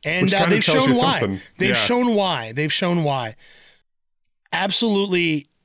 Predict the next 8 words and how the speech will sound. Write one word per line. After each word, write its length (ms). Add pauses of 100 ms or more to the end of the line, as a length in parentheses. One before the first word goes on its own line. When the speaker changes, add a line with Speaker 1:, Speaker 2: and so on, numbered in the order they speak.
(360)
Speaker 1:
I, 180
I, 200
I 120
use 240
the 80
word 240
pathetic 600
because 640